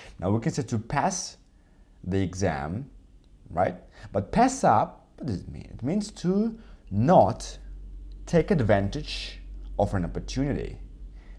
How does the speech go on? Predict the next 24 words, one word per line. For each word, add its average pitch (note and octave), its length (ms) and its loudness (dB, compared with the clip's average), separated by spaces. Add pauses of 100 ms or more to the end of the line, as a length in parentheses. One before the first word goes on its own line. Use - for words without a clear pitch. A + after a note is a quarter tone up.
To G2+ 80 -4
pass G#3 320 2
up, F3 200 6
it C3 120 -4
means C3+ 220 0
to - 140 -2
miss A#2 760 2 (520)
an G2+ 80 -2
opportunity, B2+ 580 0
but F2+ 480 4 (840)
that's G#2 600 6
your F#2 560 4
decision. F2 720 -2 (360)
You C#3+ 80 -4
didn't B2 380 6
miss A#2+ 180 4
it F#2+ 120 0
because F2+ 260 -6
you D#2+ 60 -8
forgot - 560 -8 (320)
or - 80 -8
because F#2 300 -4
you're C#2+ 100 -8
stupid. - 640 -4